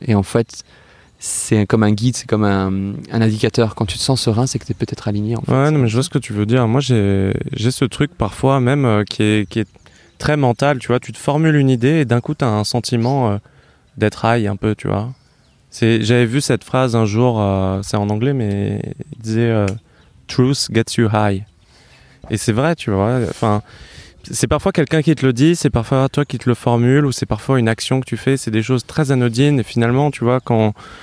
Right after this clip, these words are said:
Speaker 2: on est un peu, euh, toujours à la, à cette recherche, euh, illusoire du, du contrôle, et c'est ce qu'on a fait, tu vois, avant, euh, essayer d'avoir les meilleurs diplômes, euh, le meilleur job, la meilleure situation.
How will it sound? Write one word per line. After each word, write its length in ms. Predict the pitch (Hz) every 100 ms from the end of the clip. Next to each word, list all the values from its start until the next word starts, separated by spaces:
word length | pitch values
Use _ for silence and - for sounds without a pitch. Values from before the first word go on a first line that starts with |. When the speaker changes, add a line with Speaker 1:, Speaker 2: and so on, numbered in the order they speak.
| - - -
Speaker 2:
on 140 | 117
est 140 | 120 120
un 120 | 113
peu, 120 | 143
euh, 640 | 147 135 113 104 101 101 98 - - -
toujours 340 | - 117 143 131
à 40 |
la, 300 | 104 104 104
à 60 | 98
cette 220 | 117 -
recherche, 580 | - 117 - 123 123 -
euh, 180 | 107 104
illusoire 520 | 110 113 123 131 123
du, 340 | 110 104 101
du 160 | 101 107
contrôle, 580 | - 123 - 131 131 107 _ - - - - -
et 280 | 110 107 98
c'est 140 | -
ce 60 | -
qu'on 140 | 113
a 80 | 107
fait, 160 | - 151
tu 160 | -
vois, 240 | 104 107 107
avant, 400 | 101 113 117 110
euh, 140 | 95
essayer 480 | 95 - 107 110 107
d'avoir 300 | 101 101 107
les 80 | 101
meilleurs 220 | 110 107
diplômes, 600 | 107 - 110 110 113 110
euh, 140 | 101
le 100 | 98
meilleur 300 | 98 113 107
job, 360 | 98 101 104 101
la 80 | 101
meilleure 220 | 117 113
situation. 560 | - 110 107 - 107